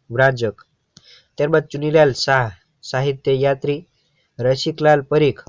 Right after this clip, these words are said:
મુશિકાર. most important વિદ્યાર્થી મિત્રો, યાદ રાખજો કે ભાઈ મુશિકાર ઉપનામ કોનું છે?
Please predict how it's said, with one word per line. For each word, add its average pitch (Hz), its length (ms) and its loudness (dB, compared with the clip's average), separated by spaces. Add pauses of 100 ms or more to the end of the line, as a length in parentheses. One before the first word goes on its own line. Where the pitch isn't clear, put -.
મુશિકાર. 131 600 -4
most 151 400 -2
important 120 320 -6
વિદ્યાર્થી 131 360 -4
મિત્રો, 156 280 -2
યાદ 139 240 0
રાખજો 127 360 -2
કે 131 100 -4
ભાઈ 120 120 -2
મુશિકાર 156 600 -2
ઉપનામ 156 300 -4
કોનું 165 300 0
છે? 139 280 -6